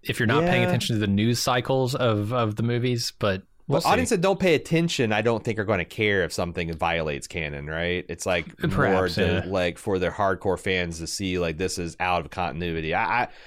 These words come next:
Speaker 2: you're right. It is remained to be seen, you know, 'cause, like, D C's already f-, hoard up the market with a whole bunch of substandard product. Now they have to,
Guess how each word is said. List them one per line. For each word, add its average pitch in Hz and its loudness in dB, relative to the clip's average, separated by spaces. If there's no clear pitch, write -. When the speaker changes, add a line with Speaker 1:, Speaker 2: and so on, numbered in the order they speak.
Speaker 2:
you're 180 4
right. 143 4
It 143 2
is 151 4
remained 120 2
to 107 -4
be 101 0
seen, 95 -2
you 110 2
know, 101 4
'cause, 113 0
like, 113 2
D 156 4
C's 151 0
already 131 4
f-, - -10
hoard 139 4
up 127 4
the 113 -2
market 107 2
with 90 0
a 92 2
whole 107 2
bunch 107 -2
of - -6
substandard 101 -2
product. 95 0
Now 107 0
they 104 2
have 98 -2
to, 92 -2